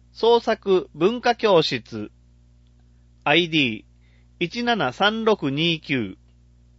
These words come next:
申し込み順、各十人。陶芸教室と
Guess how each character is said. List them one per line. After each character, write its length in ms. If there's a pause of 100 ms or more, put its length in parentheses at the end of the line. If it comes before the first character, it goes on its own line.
(420)
申 200
し 100
込 120
み 120
順、 300 (240)
各 440 (140)
十 300
人。 340 (1160)
陶 200
芸 240
教 240
室 340
と 280